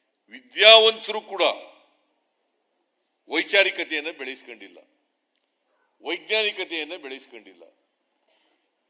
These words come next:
ಕಂದಾಚಾರ ಮೌಢ್ಯಗಳನ್ನ ಬೆಳೆಸ್ಕೊಂಡಿ-, ಅದನ್ನ ತೊಲಗಿಸಿಲ್ಲ, ಬಿಟ್ಟಿಲ್ಲ. ಇನ್ನ "ನೀ ಯಾಕಪ್ಪ ಹಿಂಗ್ ಹುಟ್ಟಿ ಇದೀಯ?" ನಾನು ಹಿಂದಿನ ಜನ್ಮದಲ್ಲಿ ಹೀಗೆ ಹುಟ್ಟುಬಿಟ್ಟಿದ್ದೆ,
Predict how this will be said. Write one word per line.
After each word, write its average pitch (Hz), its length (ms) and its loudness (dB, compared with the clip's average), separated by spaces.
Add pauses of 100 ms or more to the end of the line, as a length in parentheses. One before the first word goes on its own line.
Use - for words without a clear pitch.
(140)
ಕಂದಾಚಾರ 196 640 2
ಮೌಢ್ಯಗಳನ್ನ 180 680 -2
ಬೆಳೆಸ್ಕೊಂಡಿ-, 147 680 -8 (180)
ಅದನ್ನ 156 240 -6 (920)
ತೊಲಗಿಸಿಲ್ಲ, 156 560 -8 (640)
ಬಿಟ್ಟಿಲ್ಲ. 170 440 0
ಇನ್ನ 131 240 0 (840)
"ನೀ 156 100 -16
ಯಾಕಪ್ಪ 190 400 -4
ಹಿಂಗ್ 170 380 0
ಹುಟ್ಟಿ 165 400 -10
ಇದೀಯ?" 165 300 -12 (1300)
ನಾನು 151 140 -14
ಹಿಂದಿನ 156 280 -14
ಜನ್ಮದಲ್ಲಿ 160 680 -10
ಹೀಗೆ 143 400 -10
ಹುಟ್ಟುಬಿಟ್ಟಿದ್ದೆ, 139 640 -14